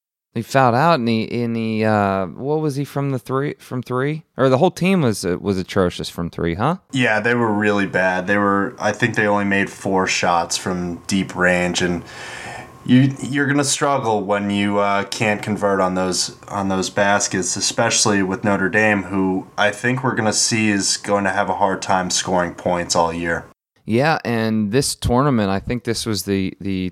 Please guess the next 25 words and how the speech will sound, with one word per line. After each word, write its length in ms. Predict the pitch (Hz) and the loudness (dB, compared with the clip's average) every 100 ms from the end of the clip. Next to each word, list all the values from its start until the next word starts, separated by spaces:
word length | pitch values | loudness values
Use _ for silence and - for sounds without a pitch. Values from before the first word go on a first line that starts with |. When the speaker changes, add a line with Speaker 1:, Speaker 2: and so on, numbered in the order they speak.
| - - | -10 -8
Speaker 1:
tale 340 | - 113 113 | 0 2 2
of 160 | 113 - | 0 -4
two, 380 | - 117 110 | -2 0 2
uh, 440 | 101 95 92 85 90 - _ _ _ _ _ - | 2 2 0 -2 -4 -10 _ _ _ _ _ -8
two 220 | 143 131 | -2 -2
cities 460 | - 139 147 113 | 0 0 0 -2
where 440 | 104 107 107 104 - | 0 2 2 2 -2
the 120 | 95 | -6
championship 800 | - 127 139 139 120 104 110 - | -6 -4 -4 -4 -6 -4 -6 -4
game, 420 | 104 101 101 98 - _ _ _ - | -4 -2 -2 -6 -12 _ _ _ -14
Cal 680 | - 120 120 123 123 123 - | -2 0 2 2 2 0 -2
and 600 | 107 107 104 101 98 98 - _ | -4 -2 -2 -4 -6 -10 -16 _
Missouri, 840 | 104 101 98 135 139 117 104 101 - _ _ _ | -4 -2 0 0 2 2 0 -4 -10 _ _ _
those 240 | 120 143 | 0 0
guys 640 | 120 120 107 101 95 - - _ - | 0 0 0 0 -4 -6 -12 _ -6
are 60 | |
good 320 | 95 123 113 | 0 0 0
teams. 560 | - 113 104 90 85 - | -2 -4 -2 -4 -8 -10
And 200 | - 101 | -6 -2
these, 420 | 117 131 123 - - 104 | 2 2 0 -6 -8 -4
th-, 160 | 117 - | -2 0
this 280 | 113 165 - | 0 0 0
game, 280 | 117 110 | 2 2
the 80 | 104 | 0
consolation, 760 | - 117 117 104 107 117 117 | 0 0 0 2 2 0 -4